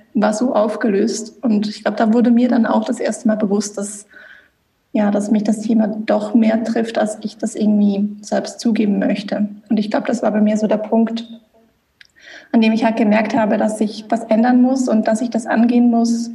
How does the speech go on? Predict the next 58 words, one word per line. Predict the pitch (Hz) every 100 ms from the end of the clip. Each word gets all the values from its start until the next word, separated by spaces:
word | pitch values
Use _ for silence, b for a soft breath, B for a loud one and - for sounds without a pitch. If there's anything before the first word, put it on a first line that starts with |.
| -
und, | 220 214 208 214
ähm, | 214 214 214 214 - - _ _ _ _ _ _ -
ja, | 220 220 226 226 - B - -
irgendwie | 240 233
auch | 233
so | 247
ein | 240
bisschen | 240 240
genauer | 226 233 226
hin-, | 247 247 247 240
hinschauen | - 254 - 240 226 226 226 226 208
will, | 220 240 247 - -
was | 220 220
da | 226 208
wirklich | 208 -
die | -
Gründe | - 226 226
dafür | 220 220 214
sind, | 208 240 220
weil | 208
ich | 220 -
dachte | 214 -
halt | 269
immer, | 220 214
ja, | 208
das | 208
ist, | 220 - - B B B B -
weil | 220
ich |
die | 254
Pille | - 247 233
so | 226
lange | 226 226
genommen | 220 214 220 226 233
habe | 226 226
und |
das | - -
war | 202
bestimmt | - 220 226 -
auch | 220
mit | 226 233 233
ein | 226
Grund, | 220 233 226 220
aber | 220 226
ich | -
glaub | 220 214
halt, | 214 -
wenn | 214
sie | 220
so | - 277
lange | 262 254 220
wegbleibt, | 214 214 208 196 196
ist | 208 -
es | - - 220
nicht | 208 214
der | 208
einzige | 202 202 - 208
Grund. | 208 247 247